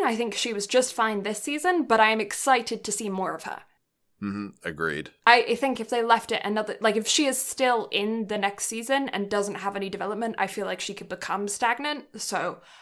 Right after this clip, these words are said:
Speaker 1: I hope that she has, like, some kind of power up.
Speaker 2: Mm-hmm.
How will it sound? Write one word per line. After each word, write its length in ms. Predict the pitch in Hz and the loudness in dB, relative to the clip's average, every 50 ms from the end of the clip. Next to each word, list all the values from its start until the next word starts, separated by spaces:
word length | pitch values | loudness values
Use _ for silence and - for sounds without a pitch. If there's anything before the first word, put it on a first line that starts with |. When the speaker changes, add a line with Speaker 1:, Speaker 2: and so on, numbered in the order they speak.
| - _ - - | -20 _ -2 0
Speaker 1:
I 100 | 196 196 | 2 2
hope 300 | - - 196 - - - | 4 2 2 2 0 -6
that 120 | - - | -8 -6
she 120 | - 196 | -6 -8
has, 320 | 185 185 - 156 170 - - | -6 -6 -6 -6 -6 -6 -8
like, 280 | 143 - - - _ _ _ _ _ _ _ _ _ _ _ | -8 -10 -10 -14 _ _ _ _ _ _ _ _ _ _ _
some 280 | - - - 202 180 180 | -10 -8 -4 -4 -4 -6
kind 240 | - - 180 180 - | -4 -6 -6 -6 -6
of 280 | - - - - _ - | -8 -10 -12 -18 _ -10
power 300 | - 202 185 175 - - | -2 -2 0 0 0 -4
up. 140 | - - - - _ _ _ _ _ _ _ _ _ _ - | -6 -6 -10 -16 _ _ _ _ _ _ _ _ _ _ -4
Speaker 2:
Mm-hmm. 320 | 98 95 95 92 87 90 | -2 -2 -2 -2 -4 -8